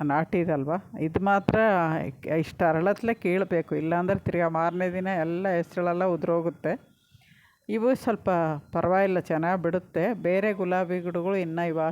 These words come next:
ಚೇತರಿಸ್ಕೊಂತ ಇದ್ದಾವೆ. ಇದು ದೊಡ್ಡದಾಗ್ಬಿಟ್ಟಿದೆ ಈ ಸರಿ.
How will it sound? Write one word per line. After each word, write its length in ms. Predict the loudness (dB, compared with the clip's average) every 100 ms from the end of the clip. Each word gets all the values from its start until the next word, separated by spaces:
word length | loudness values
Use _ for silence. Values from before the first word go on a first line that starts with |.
| -2
ಚೇತರಿಸ್ಕೊಂತ 720 | -4 -2 -4 -6 -6 -4 -2 -4
ಇದ್ದಾವೆ. 440 | -2 -4 -4 -6
ಇದು 260 | -2 -2 0
ದೊಡ್ಡದಾಗ್ಬಿಟ್ಟಿದೆ 840 | -2 0 0 -2 -4 -6 -4 -6
ಈ 40 |
ಸರಿ. 480 | -6 -8 -8 -8 -10